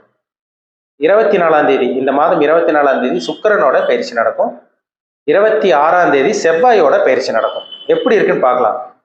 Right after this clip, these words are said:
மகர ராசி நேயர்களுக்கு எப்படி இருக்குன்னு பார்க்கலாம். ஏன்னா ஏழரை சனியோட கடைசி பகுதியில் இருக்கீங்க. மகர ராசி நேயர்களுக்கு பாத சனி போயிட்டு இருக்கு இப்போ, சரிங்களா? இருந்தாலும் உங்களுக்கு குடும்பத்துல பிரச்சனை, பணப்பிரச்சனை, மனக்குழப்பத்தில் இருக்கீங்க, ஒரு வளர்ச்சி இல்லாம இருக்கீங்க. ஆனா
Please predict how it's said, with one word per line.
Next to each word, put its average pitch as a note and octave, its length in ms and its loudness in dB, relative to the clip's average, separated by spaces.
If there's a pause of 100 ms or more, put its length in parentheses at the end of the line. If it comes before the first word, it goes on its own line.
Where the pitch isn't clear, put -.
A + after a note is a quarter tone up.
(160)
மகர F3 280 2
ராசி D#3+ 220 0
நேயர்களுக்கு C3+ 360 0
எப்படி C3+ 180 -2
இருக்குன்னு B2 280 -4
பார்க்கலாம். G#2 300 -6 (400)
ஏன்னா C3+ 100 -2 (120)
ஏழரை F3+ 260 0
சனியோட D3 340 0 (460)
கடைசி D3+ 260 -2 (100)
பகுதியில் B2+ 340 -2
இருக்கீங்க. A2 320 -8 (840)
மகர E3 240 2
ராசி D#3+ 220 -2
நேயர்களுக்கு D3 400 0 (120)
பாத F#3 300 0
சனி D3 220 0
போயிட்டு A#2+ 220 -2
இருக்கு A2 180 -6
இப்போ, - 160 -10 (180)
சரிங்களா? A#2 340 -4
இருந்தாலும் E3 380 2
உங்களுக்கு F3 260 2 (160)
குடும்பத்துல E3 460 0
பிரச்சனை, C#3+ 340 -2 (1080)
பணப்பிரச்சனை, C#3 580 0 (760)
மனக்குழப்பத்தில் D3 600 0
இருக்கீங்க, B2+ 380 -2
ஒரு D#3+ 120 2
வளர்ச்சி D3+ 340 0
இல்லாம D#3 260 0
இருக்கீங்க. A2 320 -10 (840)
ஆனா E3 80 0